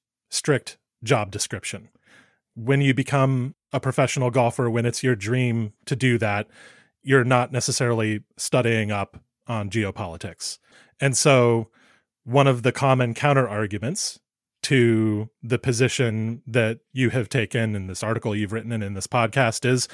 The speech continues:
these are golfers, not politicians. And in fact, this has become maybe the most common defense from golfers themselves for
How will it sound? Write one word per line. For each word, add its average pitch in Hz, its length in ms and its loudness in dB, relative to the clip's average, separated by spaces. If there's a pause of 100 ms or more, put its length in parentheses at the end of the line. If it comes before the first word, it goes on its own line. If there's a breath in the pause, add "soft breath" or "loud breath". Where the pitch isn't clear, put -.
(320 soft breath)
these 165 240 4
are 156 180 2
golfers, 131 540 4
not 117 260 -2
politicians. 110 760 -4
And 127 120 0
in 123 80 2
fact, 131 260 4
this 127 160 -2
has 113 160 -2
become 143 580 2 (680 soft breath)
maybe 143 400 4
the 123 120 0
most 120 300 2
common 123 560 0
defense 123 760 2
from 139 240 0
golfers 117 560 2
themselves 107 720 0
for 113 440 2